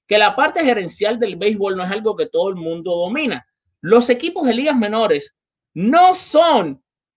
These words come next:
parte de los equipos de grandes ligas. Usted dirá, "Claro que sí", no lo son, señores. Los equipos de grandes ligas tienen un control sobre los peloteros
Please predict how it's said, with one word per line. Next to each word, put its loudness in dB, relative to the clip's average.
parte 0
de 4
los 2
equipos -4
de 2
grandes -2
ligas. -2
Usted -4
dirá, -2
"Claro 2
que -6
sí", -2
no 0
lo -2
son, -4
señores. -4
Los 0
equipos 2
de 2
grandes 2
ligas -2
tienen 0
un -4
control 0
sobre 2
los 0
peloteros 0